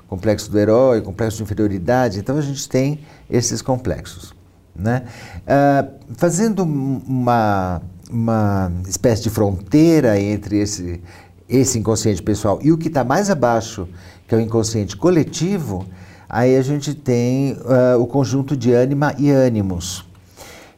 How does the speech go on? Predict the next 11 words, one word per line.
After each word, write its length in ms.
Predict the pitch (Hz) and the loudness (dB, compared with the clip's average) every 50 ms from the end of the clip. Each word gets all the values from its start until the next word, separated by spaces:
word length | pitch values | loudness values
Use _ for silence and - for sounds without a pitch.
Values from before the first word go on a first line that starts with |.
| _ _ _ | _ _ _
Porque 540 | 139 156 156 156 156 139 131 135 135 131 135 | 4 4 4 4 2 2 4 4 4 2 2
Jung 440 | 135 156 147 139 147 170 180 170 160 | 2 4 4 4 4 2 2 2 2
entende 720 | 156 135 120 - - 135 143 165 196 196 170 123 120 123 | 2 0 0 -2 0 0 0 0 0 -2 -2 0 0 -2
que 140 | 127 - 139 | 0 2 2
a 80 | 127 | 2
psique 480 | 123 127 - - - 123 139 135 139 - | 2 0 -4 -4 2 2 2 2 4 0
é 40 | 143 | 0
bissexual. 1000 | 101 110 147 156 - - 131 107 - - - 120 113 107 101 98 90 82 80 80 80 87 - - - - - - - - - - - | 2 2 0 0 2 2 0 0 -2 -4 -2 0 2 2 2 2 2 0 -2 -6 -10 -14 -20 -20 -20 -20 -20 -20 -20 -20 -20 -8 -4
Então, 600 | 101 104 104 - 123 113 117 127 139 147 147 143 - - - - - | -4 -4 -2 2 4 4 4 4 4 0 -2 -6 -14 -20 -20 -16 -4
ah, 720 | - 120 123 123 123 120 120 117 117 113 113 110 107 101 98 - - - - | 2 2 4 4 4 4 4 4 4 2 2 2 0 -2 -6 -12 -18 -18 -18
se, 760 | - - - - - 170 208 202 170 131 101 87 - - | -12 -6 -4 -4 -2 0 2 2 2 2 2 0 -10 -16